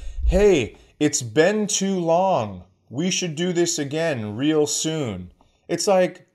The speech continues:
bruh, where? Fargo? At the fucking bowling alley? What do you mean? What, when, when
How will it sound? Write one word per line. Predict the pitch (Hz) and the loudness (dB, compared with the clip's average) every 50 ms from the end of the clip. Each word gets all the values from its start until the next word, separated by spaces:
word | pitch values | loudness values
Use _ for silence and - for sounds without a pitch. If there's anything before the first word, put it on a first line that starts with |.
| - | -18
bruh, | 127 123 135 165 196 226 247 254 240 139 104 - - _ _ _ _ _ _ _ _ _ _ | -14 -4 0 4 6 8 8 8 6 4 2 -2 -8 _ _ _ _ _ _ _ _ _ _
where? | 135 143 185 226 247 233 190 135 95 | 2 4 6 8 8 8 8 6 4
Fargo? | - - - - 147 139 143 165 196 202 220 226 233 247 277 269 - | 0 -6 -4 4 6 6 8 8 6 6 6 6 6 6 6 4 4
At | 151 143 139 143 | 4 2 2 2
the | 151 139 | 0 -2
fucking | - - 175 175 170 - 165 139 131 117 98 - _ _ _ _ _ | 2 4 4 4 4 2 0 -2 -2 -4 -8 -10 _ _ _ _ _
bowling | - 120 135 151 170 196 208 214 | 0 4 6 6 8 6 6 6
alley? | 220 220 226 240 254 269 285 277 - - _ _ _ _ | 4 4 6 4 4 2 0 -2 -6 -10 _ _ _ _
What | 202 254 | 4 4
do | 294 | 4
you | 294 285 | 4 2
mean? | 254 247 262 285 294 277 185 120 90 - - - | 2 0 0 2 2 2 0 0 -4 -8 -12 -4
What, | 151 196 240 - 240 | 0 0 0 0 0
when, | 254 285 311 294 - 220 | 0 2 2 0 0 2
when | 233 269 285 | 2 2 4